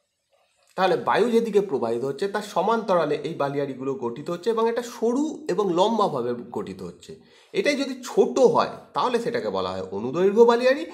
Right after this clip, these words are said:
এবং এটাই যদি অনেকটা বড় স্থান নিয়ে অবস্থান করে, লম্বাভাবে অবস্থান করে, তাহলে সেটাকে বলবো শিব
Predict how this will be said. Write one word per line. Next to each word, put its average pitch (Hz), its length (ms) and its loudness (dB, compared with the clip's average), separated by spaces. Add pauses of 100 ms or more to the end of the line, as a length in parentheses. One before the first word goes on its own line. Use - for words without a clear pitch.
(140)
এবং 165 260 -2
এটাই 233 260 6
যদি 147 360 -2
অনেকটা 233 520 4
বড় 175 400 2
স্থান 131 320 -6
নিয়ে 120 160 0
অবস্থান 131 440 -6
করে, 202 200 -2
লম্বাভাবে 160 580 2
অবস্থান 101 420 -6
করে, 233 240 -2
তাহলে 127 340 -4
সেটাকে - 300 -12
বলবো 90 320 -4
শিব 123 280 -8